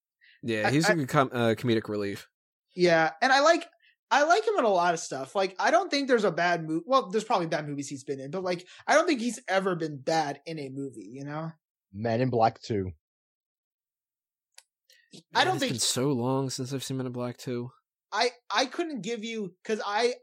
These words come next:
Speaker 2: when I was very young when I watched both of them. I mean, I've seen the first one recently. The first one holds up a lot. It's really great. Um, the second one, I remember being a little kid and being like, "Oh man, you know,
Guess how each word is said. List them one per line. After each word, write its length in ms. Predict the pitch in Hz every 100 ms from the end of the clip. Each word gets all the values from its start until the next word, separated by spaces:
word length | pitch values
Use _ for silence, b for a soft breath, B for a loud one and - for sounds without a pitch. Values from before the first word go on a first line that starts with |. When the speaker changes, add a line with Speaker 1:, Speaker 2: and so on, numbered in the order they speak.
| _ _ -
Speaker 2:
when 200 | 214 226
I 140 | 180 240
was 220 | 240 151
very 320 | 165 185 180
young 300 | 151 151 170
when 100 | 165
I 80 | 147
watched 400 | 135 143 151 -
both 200 | 151 160
of 60 |
them. 180 | 170 175 165
I 80 | 180
mean, 120 | 180
I've 120 | 196
seen 180 | - 220
the 60 |
first 320 | 156 180 185 208
one 120 | 180
recently. 340 | 196 190 202
The 100 | 156
first 240 | 147 185 185
one 140 | 151
holds 240 | 156 156
up 100 | 160 160
a 40 |
lot. 360 | 131 131 143 151
It's 160 | 139 143
really 360 | 139 156 139
great. 420 | 139 135 147 147 B B B B 156
Um, 320 | 160 147 151
the 100 | 185
second 420 | 175 226 220 247 240
one, 380 | 226 233 220 214 _ _ _ _ _ -
I 120 | 185
remember 760 | 202 190 190 202 202 196 170 156 _ _ _ _ _ _ -
being 320 | 147 190 180
a 60 | 156
little 360 | 160 175 151 143
kid 280 | 180 175
and 100 | 165
being 220 | 156 165 160
like, 240 | 147 147 -
"Oh 220 | 214 196
man, 500 | 185 220 208 185 143 165
you 100 | 175
know, 320 | 165 156